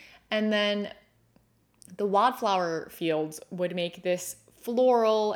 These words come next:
and soft and kind of more gentle flavored honey, which I thought was so interesting. So that was one of my favorite parts. We got to buy some fruit, and then I also bought some honey, and I've been using it, and it's been really good.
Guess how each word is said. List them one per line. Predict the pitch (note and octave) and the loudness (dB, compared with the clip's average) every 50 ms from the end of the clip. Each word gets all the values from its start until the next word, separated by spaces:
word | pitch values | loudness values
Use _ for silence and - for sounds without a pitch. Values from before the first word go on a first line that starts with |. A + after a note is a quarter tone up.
| - | -4
and | - G3 F#3 F3+ E3+ D#3+ | -8 -8 -8 -8 -10 -10
soft | - - - - A#3 G#3+ G#3 G3+ G#3 G#3+ G#3+ - - - - - - - - | -12 -12 -10 -6 -4 -2 -2 -2 -2 -4 -6 -12 -18 -20 -20 -20 -20 -14 -12
and | F#3 F#3 F3+ F3 - | -10 -8 -8 -10 -10
kind | - F#3+ F#3 F#3 F#3 F#3 | -10 -8 -8 -4 -4 -2
of | F3+ F#3 F3+ E3+ E3 - - - - - - - - - - - _ _ _ _ _ _ _ _ _ _ _ _ _ _ _ - - - - G#3+ | -2 -2 -4 -4 -8 -16 -20 -20 -20 -20 -20 -20 -20 -20 -20 -20 _ _ _ _ _ _ _ _ _ _ _ _ _ _ _ -20 -20 -16 -8 -4
more | G#3 G#3+ G#3 G#3 G3+ G3 | -2 0 0 2 2 0
gentle | G3 F#3 F3+ - G#3 G3 G3+ G#3 G3+ - G3+ A3+ G#3+ G#3 G3+ G3 G3 G3 | 0 -2 -4 -2 0 0 0 0 -4 -4 -4 -2 0 0 2 2 0 0
flavored | G3 - - G3 G3+ G3 F#3+ F3+ F#3 F3+ F3+ F3+ | -2 -4 -4 0 0 2 2 0 0 0 -2 -2
honey, | F3+ - - - F3+ F3 E3 D#3 D#3+ F3 F#3 - - - - - - | -4 -6 -8 -6 -6 -4 -4 -4 -6 -6 -8 -12 -18 -20 -20 -12 -8
which | G#3+ A3 - | -8 -6 -4
I | - C4 C#4 | -2 -4 0
thought | - D#4+ D4+ C4+ E4 | 2 2 2 2 0
was | D#4+ D#4 | -2 -4
so | - - C4+ B3+ A#3 - | -2 -2 -2 -2 -2 -2
interesting. | - C4 D4 - F#4 - - - G3+ F3 F3 | -4 -6 -2 -2 -4 -4 -4 -4 -4 -4 -4
So | F3 - G3 | -4 -6 -4
that | F#3 G3+ G3 | -2 0 0
was | B3 D#4 D#4+ | 0 -2 -2
one | F#4+ | -2
of | F#4+ | 0
my | F4+ C#4+ | 0 0
favorite | A#3+ A#3 A3+ A3 A3 - | 0 0 0 0 -2 -4
parts. | - - G3+ G3 F3+ - - - - - - - - - _ - | -2 0 0 0 0 0 -6 -14 -14 -14 -20 -20 -20 -20 _ -4
We | G#3 A3+ A#3 | -2 0 4
got | A#3+ A#3+ A3+ G#3+ A3 | 6 6 4 4 0
to | C4 G#3+ | -4 -2
buy | F#3 G#3+ G3 G3 G#3 G#3 G#3 G#3 G3+ G#3+ | -2 0 2 2 2 4 4 2 2 0
some | G#3 - G3+ G#3 | 0 -2 -6 -6
fruit, | F#3+ - - G#3+ G#3+ G#3 | -6 -4 0 4 4 4
and | F#3 - F#3+ | 4 2 -2
then | F#3+ F#3 | -2 -2
I | F#3 | -2
also | F#3+ F3+ F3+ - A3 | -2 -2 -2 -4 -2
bought | G3+ G#3 F#3+ F#3+ | 0 0 0 0
some | - G3+ F#3+ | -2 -8 -8
honey, | F#3 G3+ F3+ F3+ F3 | -6 -6 -4 -4 -4
and | D#3+ D#3+ | -4 -4
I've | E3 D#3+ | -4 -4
been | F#3 F#3 F3+ | -2 -2 -2
using | F3 F3 F3+ F3+ F3+ E3+ | -2 -2 -4 -4 -6 -4
it, | D#3+ D3+ - | -4 -6 -4
and | F3 F3 | -6 -6
it's | E3+ E3 - | -6 -8 -10
been | - - G#3 G#3+ G3+ F3 E3 D#3+ D#3+ D#3+ | -10 -6 -4 -4 -4 -6 -8 -10 -10 -8
really | D#3+ E3+ F3+ F#3+ F3+ F3 E3+ | -6 -2 0 0 0 0 0
good. | E3 E3 E3+ D#3+ D#3 D#3 D3+ D3+ | 0 0 0 2 2 2 0 -2